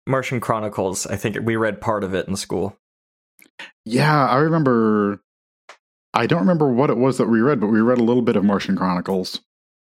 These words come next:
Speaker 2: Uh, if I read it again, I probably could find the, the passages. Uh, but I was spending too much time reading, uh, The Dark Tower when I was in school, rather than, like, the things I was supposed to read.
Speaker 1: So The Dark Tower, they,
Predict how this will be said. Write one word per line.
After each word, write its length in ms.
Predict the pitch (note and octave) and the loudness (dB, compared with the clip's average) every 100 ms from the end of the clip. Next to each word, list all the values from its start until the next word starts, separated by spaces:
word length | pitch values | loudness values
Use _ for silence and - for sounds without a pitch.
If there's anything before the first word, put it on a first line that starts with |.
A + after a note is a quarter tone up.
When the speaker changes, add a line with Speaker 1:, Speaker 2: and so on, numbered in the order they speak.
| _ | _
Speaker 2:
Uh, 240 | - F#2+ G2 | -4 -4 -4
if 120 | G2+ A#2 | -4 0
I 40 | |
read 200 | A2 B2 | 2 2
it 100 | G#2+ | 0
again, 200 | F#2+ F#2+ | 0 0
I 80 | F2+ | -2
probably 340 | - G#2 F#2 | -2 -2 -2
could 160 | - F2+ | -4 -6
find 280 | G2+ F#2 F2+ | -2 -2 -2
the, 340 | F2+ F2 E2+ | -2 -4 -6
the 80 | - | -12
passages. 760 | - G2 F#2+ F#2+ F2 F2 F2+ - _ _ _ _ _ _ - | -4 -2 -2 -4 -6 -6 -8 -12 _ _ _ _ _ _ -8
Uh, 300 | F#2+ F2 F#2+ | -6 -4 -6
but 180 | - A2 | -2 0
I 60 | |
was 140 | B2+ B2 | 0 0
spending 280 | B2 G#2 | -2 -2
too 120 | F#2+ G#2+ | 0 0
much 200 | G2 - | 0 -2
time 320 | G2+ F#2+ F#2+ | -2 0 0
reading, 540 | G2 F#2+ F#2 F#2 F2+ - _ _ | 0 0 0 -2 -4 -8 _ _
uh, 420 | G2 F2+ F2+ F2+ F#2 - _ _ _ | -4 -2 -2 -6 -8 -14 _ _ _
The 100 | G#2 | -4
Dark 280 | G#2 G#2 - | 0 0 0
Tower 400 | - G2 F#2 D#2+ - _ _ _ _ _ | 0 0 2 -2 -6 _ _ _ _ _
when 180 | - F#2+ | -4 -2
I 80 | E2+ | -2
was 160 | E2+ F2 | -4 -6
in 80 | F2 | -8
school, 380 | - G2 F#2+ - - | -8 -8 -8 -10 -4
rather 200 | G#2 F#2+ | -2 0
than, 200 | F2+ F#2 | 0 -2
like, 180 | F2 E2+ _ | -2 -6 _
the 60 | G2 | -6
things 260 | - F#2 | -2 -2
I 60 | F#2 | -2
was 100 | F2 | -4
supposed 320 | - - G2+ | -6 -8 -6
to 80 | E2 | -6
read. 260 | E2 G2 - _ _ _ _ _ _ _ _ _ _ _ _ | -6 -8 -12 _ _ _ _ _ _ _ _ _ _ _ _
Speaker 1:
So 160 | - D#3+ | -6 -4
The 120 | D3+ | -2
Dark 300 | G#2+ D#3+ G#3 | -2 -4 -4
Tower, 360 | - C#3+ A#2+ A2+ | -4 -2 -2 -6
they, 580 | A#2 A2 - B2+ C#3 | -8 -8 -4 -4 -4